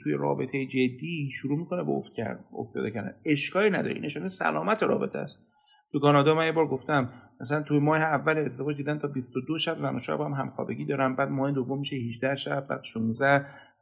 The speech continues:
میاد پایین تا یازده دوازده میرسه، یازده دوازده شب توی مثلاً بعد از شاید مثلاً هفت هشت ماه شاید به پنج شش بار برسه توی ماه. خب آیا تمایل جنسی یعنی به هم دیگه کم شده؟ نه، رابطه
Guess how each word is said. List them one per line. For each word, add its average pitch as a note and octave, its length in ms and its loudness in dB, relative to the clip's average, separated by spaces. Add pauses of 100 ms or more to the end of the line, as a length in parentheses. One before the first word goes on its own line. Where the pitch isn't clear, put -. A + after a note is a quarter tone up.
(120)
میاد C4+ 200 8
پایین A3 200 4
تا G#3 60 8
یازده D3+ 300 8
دوازده C3 400 6
میرسه، B2+ 380 0
یازده B2+ 300 2
دوازده A#2+ 340 2
شب C3+ 260 0
توی B2+ 180 0 (600)
مثلاً F3 160 6
بعد F3 240 12
از F3 140 6
شاید D3+ 140 2
مثلاً C#3 240 -2
هفت C3+ 200 -2
هشت C3+ 180 2
ماه D#3 100 -2
شاید D#3 220 -2
به C3+ 180 2 (380)
پنج C3 160 0
شش D#3 240 -4
بار A2 160 0
برسه - 400 -2
توی - 120 -4
ماه. - 440 -8
خب C3+ 360 2 (500)
آیا G#3+ 400 6 (340)
تمایل C#3+ 460 6
جنسی D#3 320 0
یعنی E3+ 100 -2
به D#3 80 0
هم D3 100 0
دیگه D#3+ 140 -6
کم F#3+ 200 -2
شده؟ - 200 -8
نه، D3+ 280 -2 (680)
رابطه E3 720 6